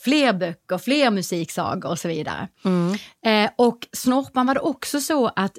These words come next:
Speaker 1: jag gjorde Cirkus Maximum som artist.
Speaker 2: Mhm.
Speaker 1: Tvåtusensex.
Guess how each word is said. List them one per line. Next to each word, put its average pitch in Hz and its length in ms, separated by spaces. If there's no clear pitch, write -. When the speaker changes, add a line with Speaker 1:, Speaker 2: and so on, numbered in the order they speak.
Speaker 1:
jag 202 460
gjorde 190 760
Cirkus 233 440
Maximum 196 760
som 220 200
artist. - 640
Speaker 2:
Mhm. 185 340
Speaker 1:
Tvåtusensex. - 800